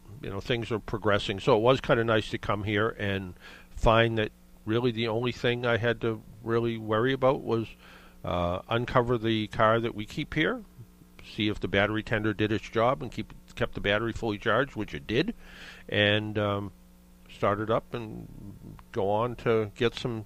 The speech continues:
get some stuff done and work around the house and get the house back to the way it's supposed to be. So, uh, so that was good.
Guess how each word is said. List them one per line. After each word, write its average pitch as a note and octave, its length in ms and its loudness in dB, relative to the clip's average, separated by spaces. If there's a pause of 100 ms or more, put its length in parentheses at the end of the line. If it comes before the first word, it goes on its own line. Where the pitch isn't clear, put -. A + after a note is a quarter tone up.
(120)
get A#2+ 180 2
some B2+ 120 -4
stuff A#2+ 300 0
done C#3 240 2
and F#2 160 -6 (420)
work A2 220 0
around A2+ 200 2
the A2 60 2
house A#2 240 2
and A#2 80 -6
get A2 120 -4
the A2 100 2
house A2+ 160 2 (140)
back A2+ 260 2
to - 140 -10
the A#2 80 0
way A2+ 160 2
it's - 160 -8
supposed - 280 -2
to - 80 -8
be. C#2 200 -8
So, C2+ 340 -6 (500)
uh, D2+ 220 -4
so - 160 -6
that B2 160 2
was D3+ 140 -4
good. A3+ 160 -4